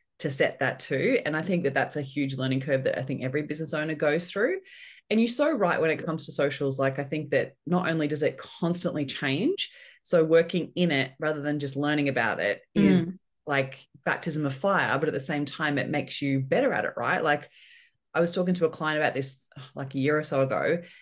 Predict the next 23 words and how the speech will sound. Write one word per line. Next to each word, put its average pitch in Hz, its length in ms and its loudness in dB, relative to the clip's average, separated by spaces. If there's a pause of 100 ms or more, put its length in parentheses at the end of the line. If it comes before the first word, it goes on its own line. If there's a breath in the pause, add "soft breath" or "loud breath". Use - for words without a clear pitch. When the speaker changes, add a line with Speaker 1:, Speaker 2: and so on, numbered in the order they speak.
(160 loud breath)
Speaker 1:
and 151 280 2
she - 140 0
was 160 140 2
like, 151 160 2
"But 170 100 -2
how 214 220 -8
do 240 80 -2
you 240 160 4
learn 190 340 6
social 180 320 0
media? 196 400 0
Like, 165 160 -6
is 165 80 -2
there 156 120 2
a 135 40 0
course 262 380 2
you 277 40 0
can 269 120 2
take?" 262 320 0
And 196 80 -4
I - 20 2
was 180 140 2
like, 175 260 0